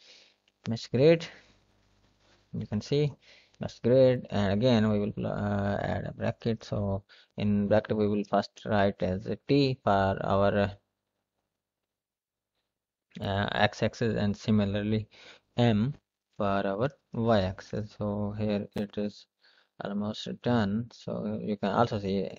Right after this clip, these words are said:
uh, x and y values in masquerades.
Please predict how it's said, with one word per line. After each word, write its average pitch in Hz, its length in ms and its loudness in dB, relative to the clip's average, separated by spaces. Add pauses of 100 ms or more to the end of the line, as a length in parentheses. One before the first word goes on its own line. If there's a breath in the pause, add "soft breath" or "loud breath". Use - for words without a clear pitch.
uh, 101 160 -6
x - 300 -6
and 101 180 -6
y 101 160 2
values 98 480 -4 (100)
in 104 280 -10
masquerades. - 500 -8